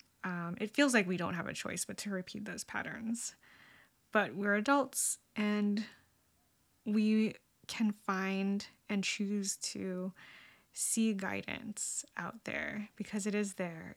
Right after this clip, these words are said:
It just requires a perspective shift. And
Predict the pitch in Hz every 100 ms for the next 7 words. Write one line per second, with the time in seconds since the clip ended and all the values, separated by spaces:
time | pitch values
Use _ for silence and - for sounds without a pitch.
0 | 208 - 175 - 180 - 190 185 175 170
1 | - 175 - - - - 202 - - -
2 | - - - - - - - - - -
3 | _ _ _ _ _ _ _ _ _ _
4 | - - - _ - 208 185 180 185